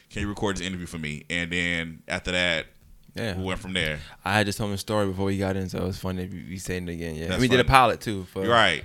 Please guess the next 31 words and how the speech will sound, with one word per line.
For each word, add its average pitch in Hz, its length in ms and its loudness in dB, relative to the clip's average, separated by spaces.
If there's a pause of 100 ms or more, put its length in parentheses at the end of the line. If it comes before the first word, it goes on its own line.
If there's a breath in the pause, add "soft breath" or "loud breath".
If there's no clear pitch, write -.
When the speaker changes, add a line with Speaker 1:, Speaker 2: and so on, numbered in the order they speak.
Speaker 2:
the - 80 -10
radio. 90 300 2
Speaker 1:
Right. 92 340 4
So 92 380 0
yeah, 92 360 2
uh, 92 280 2
shout 123 240 2
out - 20 -4
to - 0 -
Marquise 101 380 -4
Wilson. 82 340 -2
He 90 80 -4
was 95 100 -2
our 87 120 -2
first 85 200 -6
interview. 80 300 -6
So 78 400 -4
Speaker 2:
Yeah. 107 340 0
Speaker 1:
um, 85 520 2 (240)
yeah, 110 260 4
and 92 80 0
that's 101 160 4
how 110 100 4
Fire 110 220 4
and 104 100 4
Ice 95 120 0
started. 92 260 0
So 95 340 0 (300 loud breath)
we 127 240 2
are 127 300 6
appreciative 123 640 2